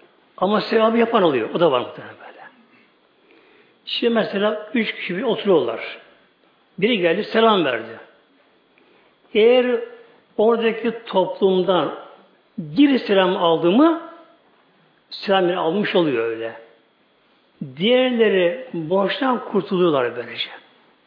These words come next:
Hepsi alsa tabii daha eftal böyle. Alması olabilir böyle.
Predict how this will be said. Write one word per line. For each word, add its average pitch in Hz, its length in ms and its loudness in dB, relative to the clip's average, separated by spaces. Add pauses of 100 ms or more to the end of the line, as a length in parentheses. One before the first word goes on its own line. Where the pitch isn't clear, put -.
(280)
Hepsi 240 320 -2
alsa 220 260 -2
tabii 208 220 -2
daha 180 200 2
eftal - 220 -8
böyle. - 360 -18 (600)
Alması 185 400 -2
olabilir 147 400 -2
böyle. - 300 -12